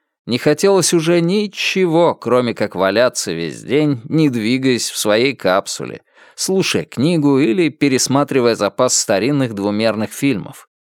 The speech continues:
огромная коллекция которых хранилась на его стике. Полусидя в своей капсуле, он включил компьютер и запустил программу «Киноэкран». Перед ним возникло голографическое изображение белого полотна.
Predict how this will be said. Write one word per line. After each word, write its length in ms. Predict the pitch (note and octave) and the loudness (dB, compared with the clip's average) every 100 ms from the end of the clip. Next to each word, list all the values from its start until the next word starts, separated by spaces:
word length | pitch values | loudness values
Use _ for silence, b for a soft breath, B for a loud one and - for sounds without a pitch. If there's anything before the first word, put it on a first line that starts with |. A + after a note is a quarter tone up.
| - | -6
огромная 580 | F#2+ G#2+ E3+ G3 F3 D3+ | -4 0 0 2 0 0
коллекция 600 | C3+ G#2+ G#2+ A2+ - F2+ | 0 0 0 0 -2 -4
которых 520 | - D2 G#2+ C3+ C3 | -6 -6 0 0 0
хранилась 640 | - G#2 F#2 F2+ A#2 G#2+ | -2 -4 -2 -2 -2 -2
на 80 | G#2 | -4
его 260 | E2+ D2 D#2 | -4 -6 -6
стике. 580 | - - - - - - _ _ _ _ _ _ _ _ _ | -8 -10 -16 -18 -18 -18 _ _ _ _ _ _ _ _ _
Полусидя 600 | - B2+ C3+ B2+ C3 A#2+ | 0 2 2 2 0 0
в 60 | A2+ | 0
своей 320 | - A2+ A2 | 2 2 2
капсуле, 640 | G2 B2+ B2 - C#2+ - - _ _ _ | 0 -2 -2 -8 -10 -16 -20 _ _ _
он 120 | F#3 - | -6 -4
включил 400 | - A#2+ G#2+ F2 | 0 0 0 -2
компьютер 800 | C#2+ B1 A2 E3+ E3 C3 A#2 - | -4 -4 0 0 2 -2 -2 -6
и 80 | - | -4
запустил 500 | A2+ - B2 - G#3 | -4 -4 -6 -2 -2
программу 640 | - A2+ G2 B2 B2+ A#2+ | 0 -2 2 2 2 0
«Киноэкран». 960 | G#2+ - A2+ G#2+ G2+ F#2 - - - - _ _ _ _ _ _ _ - | -4 -4 -2 0 -2 -4 -6 -10 -12 -16 _ _ _ _ _ _ _ -2
Перед 240 | A#2+ D3 | 0 2
ним 200 | E3+ E3+ | 2 4
возникло 680 | C#3+ C3+ C#3 E3 D3+ D3 C3 | 2 2 0 0 2 2 2
голографическое 1000 | A#2 C3+ B2 C3 B2+ D#3 C#3+ - - C3+ | 2 2 4 2 0 -2 -2 -2 0 0
изображение 720 | A#2 A2+ A#2+ A2 C3+ C3+ A#2+ | 0 0 0 2 0 0 0
белого 520 | G#2 A2 A2+ A2 G#2+ | 0 0 2 2 0
полотна. 760 | - G2+ F#2+ F2+ - - - | -2 -2 -2 -4 -8 -16 -16